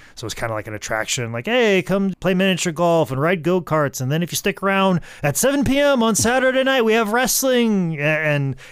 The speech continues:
it was a great idea, and you only could have done it with some guy who had money that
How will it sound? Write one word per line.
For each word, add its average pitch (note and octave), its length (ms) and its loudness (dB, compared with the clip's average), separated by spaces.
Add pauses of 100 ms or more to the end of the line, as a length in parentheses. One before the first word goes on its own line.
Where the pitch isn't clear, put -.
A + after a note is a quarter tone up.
it D#3+ 60 2
was D3+ 100 2
a D3 80 -2
great F#3 260 2
idea, C#3 580 0 (100)
and B2 480 -6
you B2+ 160 -6
only E3+ 160 2
could D#3+ 140 -2
have C3+ 80 -4
done C#3 180 2
it C3 120 -2
with A#2 160 -8
some A#2+ 340 -4 (240)
guy B2 320 -2
who B2 80 -2
had A#2+ 200 0
money B2 360 0
that A2 260 -6